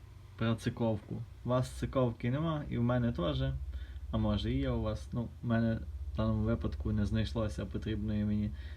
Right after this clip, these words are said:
циковки на вісім, щоб була. І щоб з-, стержень входив в отвір на чотири. То як я виходжу з положення, щоб були от такі гарні одинакові циковочки, чистесенькі.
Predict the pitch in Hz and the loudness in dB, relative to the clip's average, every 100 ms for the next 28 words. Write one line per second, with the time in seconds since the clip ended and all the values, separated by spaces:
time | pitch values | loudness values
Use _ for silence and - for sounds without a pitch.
0 | - - 123 123 131 123 120 113 110 147 | -12 -6 -2 4 4 4 2 2 4 2
1 | 165 - 143 135 - 139 127 123 131 131 | 0 -4 -4 -4 -6 -4 -4 0 2 4
2 | 131 131 - - - - - - - - | 2 0 -4 -12 -12 -12 -12 -12 -12 -12
3 | - - - - - 110 117 95 123 - | -14 -14 -14 -14 -6 -2 -2 -2 -4 -8
4 | - - 127 127 113 127 117 - - 107 | -16 -2 2 2 2 0 0 -2 -2 2
5 | 120 120 113 - - 113 113 117 113 110 | 2 2 -2 -8 -4 -2 -2 -2 0 0
6 | 110 - 104 110 107 101 104 - - - | 0 -2 -2 -2 -2 -4 -8 -10 -14 -16
7 | - - - - - - - - 117 127 | -16 -16 -16 -16 -16 -16 -6 2 4 4
8 | 127 120 117 131 120 110 - 120 113 104 | 4 4 4 2 0 0 0 2 4 2
9 | 104 104 107 - - - - - 107 113 | 2 0 -2 -6 -16 -18 -18 -4 0 4
10 | 117 - - 123 117 117 120 117 117 113 | 2 0 -4 -4 0 2 4 2 2 0
11 | - 107 113 117 117 113 113 120 151 156 | -2 0 2 2 0 -2 -2 -4 -4 -2
12 | 147 - - 113 117 - - - - - | -2 -6 -4 0 0 -4 -16 -20 -18 -18
13 | - - - - - - - 110 - 113 | -16 -14 -14 -12 -10 -8 -2 0 0 2
14 | 110 - 117 110 117 | 2 2 -2 -2 -2